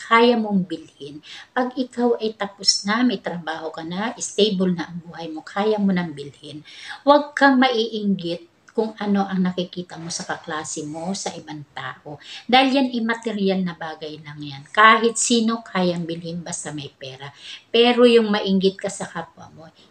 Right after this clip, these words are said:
hindi yan magandang asal." Kaya the time na yon, nang sinabi ko sa kanya, "Isauli mo yan. Next time, ayoko nang makitaan ka na may bitbit ka dito, lalo't hindi mo naman pag-aari."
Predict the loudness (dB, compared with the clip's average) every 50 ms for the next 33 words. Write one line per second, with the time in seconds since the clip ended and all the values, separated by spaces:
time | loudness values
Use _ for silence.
0 | _ _ -2 0 2 4 4 6 4 4 4 2 0 -2 -8 -10 -10 -10 -10 -10
1 | -10 -10 -12 -12 -14 -18 -16 -12 -12 -12 -12 -12 -14 -16 _ _ _ -20 -20 -20
2 | _ 4 4 6 8 8 6 6 6 6 6 6 8 8 8 8 8 6 4 2
3 | 0 -2 0 0 0 0 2 2 2 2 2 0 -2 -4 -4 -4 -10 -10 -10 -10
4 | -8 -6 -6 -6 -8 -10 -14 -16 -18 -20 -20 -20 -20 -20 _ _ _ _ _ 2
5 | 4 4 6 6 2 2 2 0 2 2 4 2 2 2 0 -4 -6 -8 -12 -12
6 | -14 -16 -16 -16 -18 -20 _ _ -2 2 4 4 4 4 2 -4 -2 2 4 4
7 | 4 2 0 0 2 2 2 0 0 0 2 4 4 4 4 4 2 -6 -6 -4
8 | -4 -6 -6 -6 -8 -10 -12 -12 -10 -10 -10 -10 -10 -12 -16 -20 _ _ -6 -2
9 | 0 0 0 0 0 -2 -4 -4 -4 -8 -8 -8 -8 _ -8 -6 -6 -6 -8 -6
10 | -4 0 2 4 4 6 6 6 4 2 0 -2 -2 2 2 4 4 4 2 0
11 | 0 -6 -8 -8 -6 -8 -8 -8 -10 -8 -8 -10 -10 -10 -14 -14 -14 -14 -12 -12
12 | -10 -8 -8 -10 -10 _ _